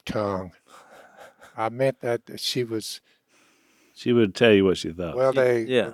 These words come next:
Speaker 1: they, they were finding their way in the teenage years,
Speaker 2: Yeah.
Speaker 1: and you, you, you're, you're,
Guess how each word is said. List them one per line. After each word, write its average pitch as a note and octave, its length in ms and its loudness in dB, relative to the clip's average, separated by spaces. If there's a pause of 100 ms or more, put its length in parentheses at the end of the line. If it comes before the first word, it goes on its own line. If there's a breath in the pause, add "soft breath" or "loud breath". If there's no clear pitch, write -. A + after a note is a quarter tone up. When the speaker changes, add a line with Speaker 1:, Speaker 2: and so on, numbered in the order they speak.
Speaker 1:
they, A2+ 200 -4
they A#2 160 0
were A2+ 140 -2
finding C#3+ 460 0
their B2 160 2
way C3 520 4
in A2+ 120 -4
the A2 140 -2
teenage C3 680 0
years, C3 500 2
Speaker 2:
Yeah. A2 80 -4
Speaker 1:
and F#2 160 -12 (680 soft breath)
you, A2 260 -10
you, G#2+ 120 -6
you're, G#2 420 -6 (120)
you're, A2 320 -18